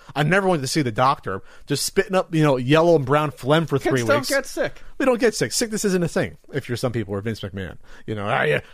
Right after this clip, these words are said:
Speaker 1: God, it's not a thing. But I did have migraine headaches that occurred, I'd say, once every year in school or two, where they were so bad, they're literally ones where you couldn't move.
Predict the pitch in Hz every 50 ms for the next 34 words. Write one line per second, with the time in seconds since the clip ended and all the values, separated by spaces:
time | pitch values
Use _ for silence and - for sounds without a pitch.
0 | - - - 160 135 147 147 127 - 185 185 156 123 - 208 170 120 - - -
1 | - - - - - 123 - - - 123 117 - 196 254 262 226 - - - -
2 | - - - - - - - - 180 180 180 180 147 131 - - - - 156 170
3 | 202 226 254 226 220 202 202 202 202 185 160 175 180 180 175 165 143 151 156 151
4 | 147 147 143 190 214 208 165 135 123 120 - - - - - - - - - -
5 | - - 156 156 151 - - - 147 147 - - - - 180 190 190 190 185 180
6 | 175 175 170 143 127 120 - - - _ _ _ - _ _ _ _ _ _ _
7 | _ - 147 160 180 185 - - - 196 185 170 156 139 123 127 131 143 156 170
8 | 202 196 - - - 190 175 160 151 160 151 143 135 135 143 170 180 185 180 170
9 | 165 156 139 127 127 - - 147 135 127 - - - - 143 131 127 123 123 123
10 | 120 120 - - - 185 180 143 135 131 127 123 123 123 120 - - - 175 170
11 | 165 139 117 135 147 147 135 127 131 117 135 143 147 135 120 135 131 107 117 113
12 | 101 - - 135 113 101 104 117 120 107 90 - - - -